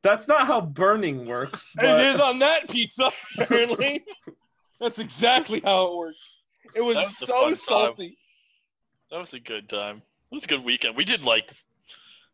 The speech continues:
Speaker 3: nothing that weekend, now that I really think about it.
Speaker 1: Yeah, it was
Speaker 2: <laughs>
Speaker 1: great.
Speaker 2: Did
Speaker 3: We got
Speaker 2: jack shit.
Speaker 3: so fucking drunk. Like, what? The first night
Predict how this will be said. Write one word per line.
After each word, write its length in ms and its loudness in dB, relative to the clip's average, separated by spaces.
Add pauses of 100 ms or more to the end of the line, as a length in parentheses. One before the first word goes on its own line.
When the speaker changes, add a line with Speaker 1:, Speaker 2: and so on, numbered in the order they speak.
(160)
Speaker 3:
nothing 460 -2
that 180 0
weekend, 420 -6
now 160 -4
that 100 -4
I 40 -4
really 240 -8
think 240 -18
about 320 -10
it. 80 -8
Speaker 1:
Yeah, 240 4
it 80 4
was 160 -2
Speaker 2:
<laughs> 0 -
Speaker 1:
great. 420 0 (680)
Speaker 2:
Did 160 -8
Speaker 3:
We 60 -12 (100)
got 240 -2
Speaker 2:
jack 220 -10
shit. 0 -
Speaker 3:
so 680 -8 (180)
fucking 440 -16
drunk. 480 -8 (920)
Like, 280 -8
what? 240 -2
The 80 -6
first 340 -10
night 200 -6